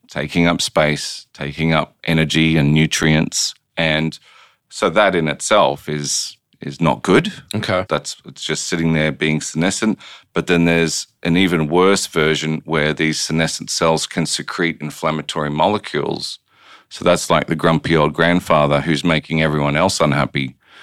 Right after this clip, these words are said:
Speaker 1: that are sitting around him 'cause he just won't stop complaining.
Speaker 2: Right.
Speaker 1: Right? So these senescent cells can cause inflammation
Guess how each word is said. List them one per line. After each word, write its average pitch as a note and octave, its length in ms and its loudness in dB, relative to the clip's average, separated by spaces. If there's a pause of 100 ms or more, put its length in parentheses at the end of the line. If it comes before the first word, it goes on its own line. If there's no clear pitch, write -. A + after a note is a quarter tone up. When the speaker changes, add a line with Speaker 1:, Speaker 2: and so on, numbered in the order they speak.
(220)
Speaker 1:
that D#2 120 2
are C#2+ 60 2
sitting D#2+ 340 0
around E2+ 260 2
him D2 140 2
'cause D2 240 -8
he D#2 80 -6
just D2 240 -8
won't C#2+ 160 -2
stop - 200 -2
complaining. - 680 0
Speaker 2:
Right. G#2 440 0 (160)
Speaker 1:
Right? D2 380 -6
So F2 160 -6
these F2 240 -2
senescent F2 520 -4
cells F#2+ 260 0
can E2 200 -4
cause F#2+ 600 4
inflammation E2 1040 2